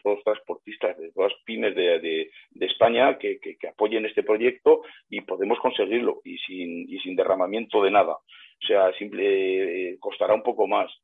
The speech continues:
pero lo que se haga será con unas bases sólidas. Hemos visto que el resto de movimientos, las bases no son muy sólidas y queda, y se queda luego la cosa en el aire. El tumulto de un día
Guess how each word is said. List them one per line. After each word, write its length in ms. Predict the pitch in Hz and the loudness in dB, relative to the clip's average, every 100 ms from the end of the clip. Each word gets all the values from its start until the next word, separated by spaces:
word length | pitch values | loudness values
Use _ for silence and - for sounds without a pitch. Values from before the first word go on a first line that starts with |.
| _ | _
pero 180 | 98 90 | -6 -6
lo 100 | 92 | -6
que 100 | - | -4
se 120 | 110 | -2
haga 120 | 113 | 0
será 180 | - 110 | 0 0
con 160 | 110 107 | 0 -2
unas 180 | 113 110 | -6 -8
bases 280 | 117 131 - | -8 -4 -2
sólidas. 400 | 104 90 80 76 - _ _ _ - _ | -2 -4 -10 -18 -20 _ _ _ -20 _
Hemos 300 | 92 98 - | -4 -4 -4
visto 400 | 107 - 113 110 | -8 4 4 4
que 140 | 98 | -2
el 100 | 95 | -4
resto 340 | 90 101 - 101 | -4 -6 2 4
de 100 | 98 | 4
movimientos, 680 | 98 92 92 95 95 98 95 | 0 -4 -6 -10 -2 0 0
las 120 | 95 95 | -8 -6
bases 280 | 98 - 92 | -6 -6 -10
no 100 | 90 | -12
son 180 | - 82 | -14 -20
muy 120 | 80 | -14
sólidas 400 | - 82 80 - - _ _ - | -14 -14 -12 -14 -16 _ _ -20
y 120 | 90 | -10
queda, 400 | 95 87 87 85 - - - | -8 -4 -4 -4 -12 -20 -14
y 320 | 95 98 92 | -8 -6 -6
se 160 | - 98 | -8 -2
queda 180 | 95 92 | 4 4
luego 400 | 92 87 90 90 | 4 2 2 2
la 140 | 90 | -2
cosa 200 | 90 - | -4 -10
en 100 | 82 | -14
el 100 | 78 | -16
aire. 200 | 78 - _ | -16 -18 _
El 200 | 90 92 | -10 -10
tumulto 420 | 104 107 113 120 | -8 -6 2 2
de 100 | 117 | 2
un 120 | 113 | -2
día 420 | 110 117 117 113 | 0 6 8 8